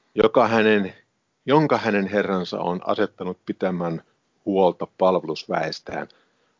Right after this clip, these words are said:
antamaan heille ruokaa ajallansa?" Autuassa palvelija, jonka hänen herransa tullessaan havaitsee näin tekevän. Ja voitaisiin lukea vielä vähän eteenpäin, mutta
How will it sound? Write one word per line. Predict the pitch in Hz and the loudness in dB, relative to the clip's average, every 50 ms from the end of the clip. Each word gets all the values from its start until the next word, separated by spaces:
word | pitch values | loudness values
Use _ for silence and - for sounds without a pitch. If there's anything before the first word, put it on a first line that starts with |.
| - | -4
antamaan | 92 98 98 87 - 85 80 80 78 80 80 | -2 -2 -2 0 -2 -6 -6 -4 -6 -8 -8
heille | 82 90 90 82 82 82 | -8 -8 -8 -6 -6 -8
ruokaa | 82 - 85 87 85 80 - - - 78 73 | -6 -4 -2 0 0 -2 -2 -8 -10 -6 -6
ajallansa?" | - - 73 71 73 76 - - 73 76 - - - _ _ _ _ _ _ _ _ _ _ _ _ _ _ _ _ | -6 -4 -6 -8 -10 -10 -14 -16 -16 -16 -16 -18 -18 _ _ _ _ _ _ _ _ _ _ _ _ _ _ _ _
Autuassa | - - 131 131 127 - 98 87 85 - - 92 | 0 2 2 2 2 0 0 0 0 -2 -10 -12
palvelija, | - - 95 90 90 87 82 85 85 82 80 - _ _ _ _ _ _ _ _ _ _ _ _ - | -4 -2 0 0 0 -2 -4 -6 -6 -8 -10 -10 _ _ _ _ _ _ _ _ _ _ _ _ -8
jonka | 92 92 87 82 - 82 | -8 -8 -8 -6 -6 -6
hänen | 87 90 90 87 85 | -4 -4 -4 -4 -4
herransa | 85 90 90 87 85 82 87 85 - _ | -4 -4 -4 -4 -4 -8 -8 -12 -12 _
tullessaan | - 87 82 82 - - - 82 | -10 -8 -6 -6 -6 -6 -8 -8
havaitsee | - - 82 76 76 73 - - - 87 80 | -2 0 0 0 0 -2 -4 -8 -10 -6 -4
näin | 80 82 82 76 | -4 -4 -4 -4
tekevän. | - 82 - - 78 76 80 85 - - _ _ _ - - - - _ _ _ | -4 -4 -4 -2 -2 -2 -4 -6 -8 -14 _ _ _ -20 -20 -20 -20 _ _ _
Ja | 82 76 | -4 -2
voitaisiin | 85 85 - - - | -2 -2 -2 -2 -4
lukea | 95 - - 90 | -4 -4 -4 -4
vielä | 87 87 85 | -2 -2 0
vähän | 87 87 90 87 90 | 0 -2 0 0 -2
eteenpäin, | 90 - 92 90 85 - 92 90 | -2 -2 -6 -6 -4 -4 -4 -4
mutta | 90 87 - - 101 | -4 -4 -2 -2 -2